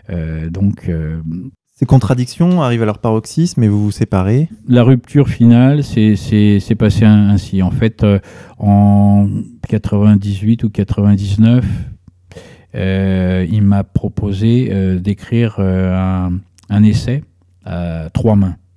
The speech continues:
Speaker 1: avec, euh, un ami donc, qui est, euh, euh, prof d'université, euh, sociologue des technologies à l'univers-, à l'université de, de Montréal.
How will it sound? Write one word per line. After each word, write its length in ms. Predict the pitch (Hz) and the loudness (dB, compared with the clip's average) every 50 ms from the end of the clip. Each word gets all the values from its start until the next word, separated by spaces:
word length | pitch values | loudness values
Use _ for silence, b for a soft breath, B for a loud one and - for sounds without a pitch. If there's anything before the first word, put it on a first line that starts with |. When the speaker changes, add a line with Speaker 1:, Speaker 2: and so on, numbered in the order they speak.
| _ _ - | _ _ -10
Speaker 1:
avec, 360 | - 90 90 92 90 - - - | -6 -4 -4 -4 -4 -6 -6 -6
euh, 280 | 92 90 87 82 82 85 B B B B B B B | -4 -4 -2 -4 -6 -8 B B B B B B B
un 100 | 95 92 | -2 0
ami 320 | 92 90 92 101 123 143 135 | 0 2 2 2 0 0 0
donc, 220 | 113 104 107 107 | 0 -2 -2 -2
qui 180 | - - - 92 | -4 -6 -6 -4
est, 160 | 92 92 90 | -2 -2 -2
euh, 220 | 90 85 85 85 - b b b b b b b b - | -2 -4 -4 -6 -8 b b b b b b b b -12
euh, 80 | - | -6
prof 260 | - - - 101 107 98 | -4 -4 -2 -2 -4 -6
d'université, 920 | 95 95 95 95 95 95 - - - - - 82 - - 101 104 107 104 | -4 -4 -2 -2 -2 -4 -6 -8 -10 -10 -12 -12 -8 -6 -4 -4 -4 -4
euh, 400 | 101 90 85 85 80 80 80 80 78 78 78 76 73 76 80 78 76 73 71 71 71 - | -4 -4 -4 -6 -6 -8 -8 -8 -8 -8 -8 -6 -8 -8 -8 -8 -10 -10 -12 -12 -14 -12
sociologue 840 | - - - - - - 95 92 101 95 95 98 - 92 87 87 85 | -12 -10 -10 -10 -8 -8 -6 -4 -4 -4 -6 -6 -8 -8 -8 -8 -8
des 100 | 90 90 | -8 -10
technologies 760 | - - 90 - - 98 95 95 98 95 92 92 101 107 98 | -10 -10 -10 -6 -4 -4 -2 -2 -2 -4 -6 -6 -6 -6 -6
à 240 | 92 90 85 82 87 | -6 -6 -6 -8 -8
l'univers-, 500 | 90 90 92 98 95 92 87 - - - - - | -8 -8 -8 -8 -8 -8 -10 -12 -12 -14 -12 -12
à 120 | 98 98 | -10 -8
l'université 640 | 95 98 101 101 95 87 87 - - 90 - - 92 | -6 -4 -4 -4 -4 -6 -10 -12 -14 -12 -10 -10 -10
de, 320 | 90 90 90 87 85 85 87 | -8 -8 -8 -8 -8 -8 -8
de 100 | 85 92 | -8 -6
Montréal. 520 | 95 101 98 95 101 104 117 143 151 147 | -4 -4 -4 -2 -2 -2 -2 -2 -4 -6